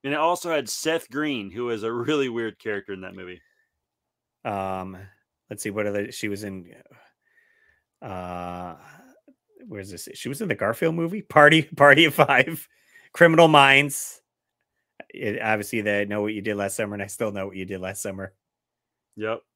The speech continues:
Speaker 2: What, which one did you say she was in?
Speaker 1: Can't Hardly Wait. It's,
Speaker 2: Oh,
Speaker 1: you
Speaker 2: okay.
Speaker 1: scroll up a little bit.
Speaker 2: Is it, is it up
Speaker 1: It's on the
Speaker 2: there?
Speaker 1: second row.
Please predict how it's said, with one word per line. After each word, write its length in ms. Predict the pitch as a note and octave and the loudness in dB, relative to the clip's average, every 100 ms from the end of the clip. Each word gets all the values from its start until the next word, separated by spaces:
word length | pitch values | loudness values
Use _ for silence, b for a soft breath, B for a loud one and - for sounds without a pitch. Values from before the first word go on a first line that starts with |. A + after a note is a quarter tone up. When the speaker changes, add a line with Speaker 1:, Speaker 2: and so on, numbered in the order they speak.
| _ _ _ _ _ _ _ _ _ _ _ _ _ _ _ - | _ _ _ _ _ _ _ _ _ _ _ _ _ _ _ -8
Speaker 2:
What, 240 | B2+ D#3+ F3+ | -2 -2 0
which 240 | E3 E3+ | -2 0
one 160 | G3+ G#3 | 0 0
did 160 | G3+ | -4
you 80 | A3+ | -4
say 200 | - A#3 | 0 2
she 160 | G#3+ B3+ | 2 -2
was 200 | B3 A#3+ | -2 0
in? 240 | C#4+ B3+ _ _ _ - - - _ _ _ _ _ | 0 -2 _ _ _ -20 -18 -18 _ _ _ _ _
Speaker 1:
Can't 340 | - F3 G3+ D3 | -2 0 0 -2
Hardly 400 | D#3 F3 D3+ D3+ | 0 0 -2 -4
Wait. 360 | C#3 B2 G2+ _ - | 0 0 -2 _ -10
It's, 160 | B2 A2 | -6 -4
Speaker 2:
Oh, 120 | G#2+ | -4
Speaker 1:
you 160 | A#2 G2+ | -6 -4
Speaker 2:
okay. 20 | F#2 | -4
Speaker 1:
scroll 260 | D#3+ C#3+ | -2 0
up 140 | B2+ A2+ | -2 -4
a 40 | |
little 160 | G#2 F#2+ | -8 -6
bit. 240 | G2 G2 _ _ _ _ | -8 -10 _ _ _ _
Speaker 2:
Is 200 | G2+ G2 | -16 -10
it, 180 | G#2+ A#2 | -10 -10
is 180 | C#3+ B2+ | -12 -10
it 80 | B2 | -8
up 80 | C3 | -8
Speaker 1:
It's 80 | E3 | -4
on 80 | |
the 80 | D3+ | -4
Speaker 2:
there? 20 | |
Speaker 1:
second 360 | C#3 D#3 D3+ C#3 | -4 -6 -6 -6
row. 360 | B2+ G#2+ F#2+ | -4 -4 -6